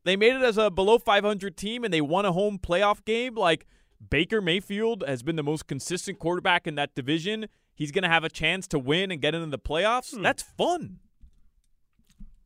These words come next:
Speaker 2: Most consistent quarterback in the worst division in football. That's a yeah.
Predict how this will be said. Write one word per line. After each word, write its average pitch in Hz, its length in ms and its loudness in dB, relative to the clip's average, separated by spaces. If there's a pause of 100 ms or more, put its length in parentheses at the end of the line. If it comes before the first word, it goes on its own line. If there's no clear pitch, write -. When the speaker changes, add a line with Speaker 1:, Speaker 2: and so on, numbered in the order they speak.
(500)
Speaker 2:
Most 175 180 -2
consistent 214 480 -2
quarterback 170 440 6
in 156 100 4
the 139 100 2
worst 160 320 4
division 151 380 2
in 139 100 -2
football. 120 540 0
That's 247 300 6
a 135 60 0
yeah. 165 420 6